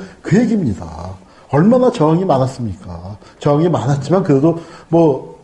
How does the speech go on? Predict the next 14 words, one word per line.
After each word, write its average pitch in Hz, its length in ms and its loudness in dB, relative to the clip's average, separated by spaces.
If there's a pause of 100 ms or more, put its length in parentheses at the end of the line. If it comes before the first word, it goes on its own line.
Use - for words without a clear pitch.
전 196 420 0
노무현 202 300 2
대통령의 185 640 2 (240)
국방개혁안이 160 1000 2 (320)
굉장히 190 400 4
부족하다고 196 540 2
생각해요. 196 500 -2 (260)
그럼에도 233 500 2
불구하고 165 640 -6 (280)
그게 208 480 -2
대한민국 202 720 -2 (760)
창군 262 600 -4
이래 220 280 2
최초로 277 760 -2